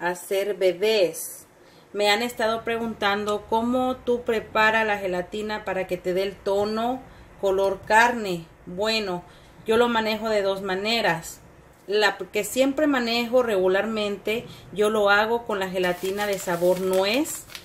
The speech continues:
de la marca de Gary. ¿Sí? Así con este me sale un color crema y yo no tengo que ponerle más tinta, no le tengo que hacer ningún cambio.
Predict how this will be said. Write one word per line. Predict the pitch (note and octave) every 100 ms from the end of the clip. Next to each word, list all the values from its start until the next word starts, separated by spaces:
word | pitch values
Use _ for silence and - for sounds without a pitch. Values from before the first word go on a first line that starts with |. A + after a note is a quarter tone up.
| -
de | - F#3
la | F3+
marca | F#3 F#3 F#3 G3
de | F#3
Gary. | E3+ G#3 A3 G3 E3 - _ _ _ - - - -
¿Sí? | - - G#3+ B3 C#4+ - -
Así | G3 - A#3
con | B3 B3
este | A#3 B3 B3 C4+
me | A#3 G3+
sale | G#3+ G#3+ G#3+
un | G#3+
color | G#3 G3+ G3 G3 -
crema | G3 G#3 A3 A3+
y | G#3+
yo | F#3+
no | G3+ F#3+
tengo | G3+ G3
que | G#3
ponerle | F#3+ F#3+ F#3+ F#3+ F#3+
más | F3+ F3+ F#3
tinta, | - G3+ G#3 G3 G#3 G#3 G#3+ - - -
no | F#3+
le | G3
tengo | F#3 G3 G3 F#3+
que |
hacer | F#3 F#3+
ningún | F#3 F#3 F3 F3+
cambio. | F3 G#3+ A3 F#3